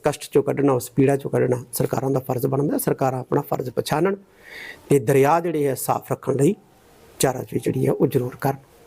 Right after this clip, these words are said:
ਵਾਹਿਗੁਰੂ ਜੀ ਕਾ ਖਾਲਸਾ, ਵਾਹਿਗੁਰੂ ਜੀ ਕੀ। ਦੇਖੋ,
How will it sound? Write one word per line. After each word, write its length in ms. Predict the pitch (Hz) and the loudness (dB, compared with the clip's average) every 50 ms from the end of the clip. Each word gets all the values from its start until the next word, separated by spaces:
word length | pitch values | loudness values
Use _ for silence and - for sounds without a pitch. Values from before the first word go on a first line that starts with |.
| _ - | _ 2
ਵਾਹਿਗੁਰੂ 380 | 147 147 131 147 135 143 139 131 | 2 2 4 2 0 0 -2 -4
ਜੀ 140 | - - 123 | -4 -6 -8
ਕਾ 140 | - - | -6 -6
ਖਾਲਸਾ, 480 | 127 - - 131 127 117 - - 147 135 | -8 -4 -2 -2 -2 -2 -2 -2 -2 0
ਵਾਹਿਗੁਰੂ 340 | 123 131 135 135 135 - - - | 0 0 0 0 -2 -4 -12 -8
ਜੀ 100 | - - | -8 -8
ਕੀ। 120 | - - - 143 | -8 -4 0 4
ਦੇਖੋ, 520 | 123 165 - - 202 196 202 208 208 - | 4 4 4 6 6 6 6 6 4 2